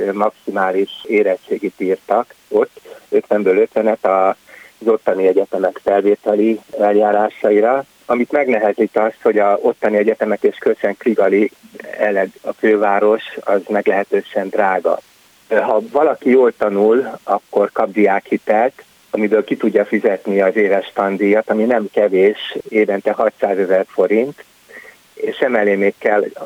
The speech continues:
szereznie, tehát a havi megélhetésre kap tizenkétezer forintot, ami messze nem elég, tehát kell támogatást szervezni mellé.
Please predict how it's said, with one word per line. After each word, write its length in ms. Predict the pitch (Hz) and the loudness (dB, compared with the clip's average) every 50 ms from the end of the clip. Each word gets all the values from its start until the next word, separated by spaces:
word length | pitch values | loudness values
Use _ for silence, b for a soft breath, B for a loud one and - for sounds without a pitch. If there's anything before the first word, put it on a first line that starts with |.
| - - | -6 -2
szereznie, 760 | - 104 101 107 101 98 - 110 101 101 101 101 101 110 117 - | -2 0 2 2 0 0 -2 -2 0 2 2 2 2 0 -2 -2
tehát 160 | - 104 - | -4 -2 0
a 40 | 110 | 0
havi 160 | 120 123 123 | 0 0 0
megélhetésre 760 | 113 113 113 107 113 104 101 101 101 - 104 92 - - 101 92 | 2 2 2 2 2 2 2 0 0 0 -2 -2 0 -2 -4 -2
kap 200 | - 117 104 - | 0 -2 -4 -2
tizenkétezer 720 | - 117 104 113 107 104 98 110 - 113 98 - 98 92 - - | -4 -4 -2 -2 -2 0 -2 -2 0 0 0 0 0 0 -2 -2
forintot, 440 | - 110 107 110 107 - 117 - | -2 -2 -2 0 0 0 0 0
ami 160 | 110 110 107 101 | 0 -2 0 0
messze 400 | 113 123 120 - _ _ 107 98 | 0 0 -2 -4 _ _ -4 -2
nem 180 | 98 98 98 | -2 -2 -2
elég, 280 | 95 95 101 104 110 - _ | 0 2 2 2 2 0 _
tehát 220 | - 104 104 - - | -4 -4 -4 -4 -4
kell 320 | - 120 107 104 104 104 - _ _ | -2 0 2 2 2 2 0 _ _
támogatást 720 | - 113 104 101 101 95 92 92 - - 95 95 98 - - | -4 -2 0 0 0 0 0 -2 0 0 -2 -2 -2 -6 -4
szervezni 480 | - 92 101 95 95 92 95 - 101 98 | -2 -2 0 2 0 0 0 0 -4 -6
mellé. 400 | 107 104 104 104 104 104 - | -4 -2 -2 0 0 0 -2